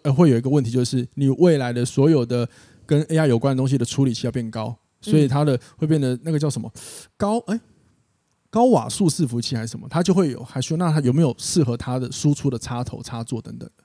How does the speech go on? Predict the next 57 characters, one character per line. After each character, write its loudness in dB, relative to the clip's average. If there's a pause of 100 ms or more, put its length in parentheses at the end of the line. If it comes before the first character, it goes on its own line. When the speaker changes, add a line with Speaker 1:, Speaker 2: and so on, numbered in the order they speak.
Speaker 2:
嗯 -8
哼。 -10
Speaker 1:
对， 0
反 0
正 0
你 -4
就 0
去 0
了 0
解， -6
我 -6
是 -4
这 -4
样 -2 (200)
浅， -8
浅 -6
见 0
去 -4
讲。 -8 (280)
或 6
者 6
是 0 (460)
比 -4
如 4
说 2 (220)
现 -2
在 0
有 -2
E 2
S -2
G， -2
就 0
是 -2
低 0
碳 0
环 -10
保， -8
Speaker 2:
嗯。 -20
Speaker 1:
那 2
这 4
个 4
公 -2
司 0
有 2
没 4
有 4
什 0
么 -2
东 -2
西 -2
是 -4
跟 -2
低 -2
碳 -2
有 -8
关 -10
的？ -14